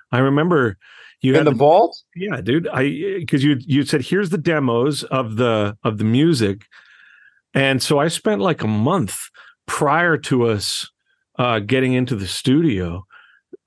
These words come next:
Speaker 1: uh, stressing, because I essentially thought, well, as soon as, and this is one of the things I was even gonna ask you about, is it's imposter syndrome, right? Because I thought, well, as soon as I get behind that, that window, he's gonna know I can't fucking sing.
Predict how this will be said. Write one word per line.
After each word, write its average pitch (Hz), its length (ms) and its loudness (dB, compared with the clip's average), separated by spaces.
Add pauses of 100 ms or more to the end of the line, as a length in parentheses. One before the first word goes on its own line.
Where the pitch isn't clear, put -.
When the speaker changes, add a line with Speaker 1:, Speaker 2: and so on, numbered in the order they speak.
Speaker 1:
uh, 196 280 -2
stressing, 147 520 0
because 117 300 2
I 127 120 4
essentially 147 420 0
thought, 120 320 0
well, 143 120 2
as 127 80 -2
soon 233 240 0
as, 131 220 0 (600)
and 135 100 2
this 156 160 0
is 151 80 0
one 151 140 2
of 127 60 0
the 113 80 0
things 156 240 -2
I 110 40 0
was 101 120 -2
even 101 120 -2
gonna 101 140 -2
ask 117 340 -4
you 110 60 -4
about, 90 240 -2
is 95 200 0
it's 113 300 -2
imposter 131 580 0
syndrome, 85 540 -4
right? 98 240 -2
Because 123 360 0
I 123 100 4
thought, 139 260 0
well, 147 120 0
as 127 100 -4
soon 226 240 0
as 160 120 0
I 139 100 0
get 127 220 -2
behind 110 460 -2
that, 95 240 -6 (200)
that 104 260 0
window, 95 500 0 (560)
he's 123 180 2
gonna 143 220 2
know 120 300 0
I 92 80 -8
can't 110 260 -4
fucking - 320 -4
sing. 107 380 -4